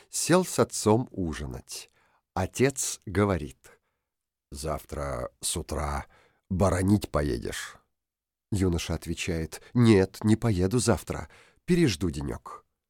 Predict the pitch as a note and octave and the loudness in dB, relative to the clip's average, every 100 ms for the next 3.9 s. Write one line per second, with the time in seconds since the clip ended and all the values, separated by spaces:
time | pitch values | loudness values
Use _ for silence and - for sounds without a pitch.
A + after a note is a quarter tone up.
0 | _ _ _ _ - - F2+ E2+ E2 F#2 | _ _ _ _ -20 -2 0 2 0 -2
1 | F2 - A#2+ G#2 F2+ C#2 - - _ _ | -4 4 8 8 6 2 -6 -12 _ _
2 | _ _ A#2 G2+ A#2 G2+ - G#2 C#3 C3+ | _ _ 0 4 4 4 2 8 10 10
3 | A#2 C3+ G#2+ A#2 G#2+ G2+ G#2 - | 8 8 8 8 6 4 0 -2